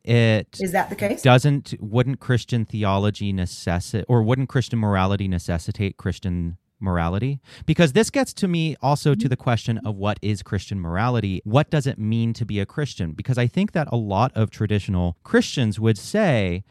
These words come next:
Speaker 1: that for someone to be, to follow in Christian, in, in the footsteps of Christian ethics, it isn't enough to be a good person. It isn't enough to not lie. It isn't enough to be ordered towards a par-, particular,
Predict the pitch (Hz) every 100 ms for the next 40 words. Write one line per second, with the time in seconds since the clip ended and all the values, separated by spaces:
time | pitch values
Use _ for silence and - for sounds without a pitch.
0 | - 113 147 139 135 - - 165 196 240
1 | 233 160 165 151 143 - 139 143 143 131
2 | - - 127 - 139 - 123 113 - 127
3 | 127 131 120 - 190 - 180 - 131 139
4 | - 113 - 120 - 120 92 - _ -
5 | _ - - 151 196 220 214 165 147 202
6 | 247 254 180 101 85 80 - - 71 -
7 | - 107 _ _ _ 131 165 220 202 185
8 | 160 180 226 - 127 95 80 85 73 -
9 | 82 - 123 175 190 170 127 127 135 190
10 | 185 - 101 92 - 90 82 80 78 -
11 | - _ - - 120 101 101 95 104 _
12 | - - 104 - 117 - 101 95 87